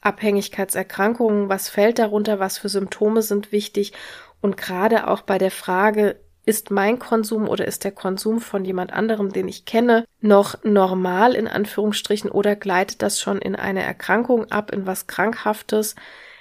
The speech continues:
dann kann man sich an diesen Symptomen meistens auch ganz gut orientieren. Ja, und jetzt kann man sich so fragen, was haben denn alle diese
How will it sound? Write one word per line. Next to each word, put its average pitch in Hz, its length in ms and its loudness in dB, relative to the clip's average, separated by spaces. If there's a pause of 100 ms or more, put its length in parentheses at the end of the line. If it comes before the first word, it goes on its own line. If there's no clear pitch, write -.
(140)
dann 190 320 2
kann 208 160 0
man 208 160 6
sich 202 180 -4
an 202 100 0
diesen 208 260 0
Symptomen 214 840 2
meistens 196 460 0
auch - 180 -4
ganz 202 260 -2
gut 226 220 -6
orientieren. 190 840 0 (840)
Ja, 208 180 8
und 196 80 6
jetzt 196 220 4
kann 233 180 2
man 254 140 8
sich 240 140 0
so 233 120 0
fragen, 233 440 2
was 220 240 0
haben 233 140 0
denn 233 200 2
alle 233 280 6
diese 214 500 2